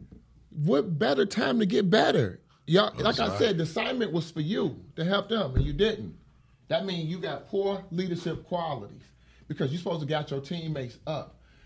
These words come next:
Speaker 1: Like I told you, if all else fail, we got five players in y'all house that can come together that we need, that's united, that then did the extra. But if ain't nobody willing to do the extra, man, we're gonna be a regular team. You know,
Speaker 2: That's
Speaker 1: that's why I
Speaker 2: right.
Speaker 1: try to tell everybody,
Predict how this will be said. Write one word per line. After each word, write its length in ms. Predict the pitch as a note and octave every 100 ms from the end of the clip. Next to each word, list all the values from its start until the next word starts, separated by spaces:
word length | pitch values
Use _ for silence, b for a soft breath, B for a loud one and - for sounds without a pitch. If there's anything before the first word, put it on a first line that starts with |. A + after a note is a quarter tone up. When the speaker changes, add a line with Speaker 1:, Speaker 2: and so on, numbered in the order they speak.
| b
Speaker 1:
Like 180 | C#3 D#3
I 80 |
told 320 | D#3 G#3 G3+ D#3+
you, 100 | C#3
if 100 | C3+
all 320 | - F3+ F#3
else 180 | E3+ D#3+
fail, 360 | - F3 D#3 C3
we 120 | D#3
got 340 | D#3+ D3 C#3 _ _
five 340 | D#3+ F3+ F3 F3
players 300 | F#3 E3 C#3
in 140 | C3
y'all 280 | D#3+ G3+ F#3+
house 520 | D3 A2+ - - - - - - b b -
that 300 | D#3+ E3+ -
can 120 | D3+
come 240 | C3+ F#3 E3+
together 360 | C#3 D#3+ E3
that 140 | D3+ C#3
we 160 | D#3+ E3
need, 300 | E3 F3+ A#2
that's 160 | C#3+
united, 640 | B2+ B2+ B2+ E3 F#3 C#3 - - b b b
that 200 | D#3 D#3+
then 160 | D#3+ C3
did 300 | E3 G#3 -
the 180 | - C#3
extra. 360 | C3+ A2+ G#2 E2 - - _ b b -
But 140 | D#3
if 80 | D#3+
ain't 160 | E3+ F3+
nobody 320 | F#3+ F#3+ F3+
willing 280 | D#3+ E3+ D#3
to 40 |
do 60 | D#3+
the 160 | C#3+ D3+
extra, 280 | G#3 - C#3+
man, 120 | C#3
we're 100 | D3
gonna 140 | D3+
be 80 | D3
a 40 | B2+
regular 360 | C3+ D3 A#2
team. 340 | A#2+ F3 G#2 - - - - _ _ _ -
You 80 |
know, 180 | C3 C3
Speaker 2:
That's 40 | B2+ D#3
Speaker 1:
that's 40 |
why 60 | D#3+
I 60 |
Speaker 2:
right. 80 | D#3
Speaker 1:
try 140 | F3 D#3+
to 40 |
tell 200 | E3 D#3+
everybody, 400 | F3 F#3 D#3 B2+